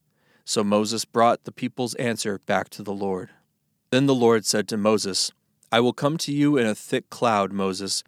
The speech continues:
so the people themselves can hear me when I speak with you.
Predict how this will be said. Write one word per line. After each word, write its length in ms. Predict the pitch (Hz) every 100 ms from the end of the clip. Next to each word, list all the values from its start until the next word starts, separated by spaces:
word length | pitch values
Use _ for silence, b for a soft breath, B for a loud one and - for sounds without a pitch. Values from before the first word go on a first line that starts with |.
| _
so 200 | - 117
the 120 | 104
people 340 | - 139 143
themselves 640 | 131 127 120 - 120 98 -
can 160 | 107
hear 260 | 101 120 113
me 160 | 98
when 180 | 92 95
I 100 | 95
speak 380 | 90 - 117 -
with 200 | 98 -
you. 220 | 92 98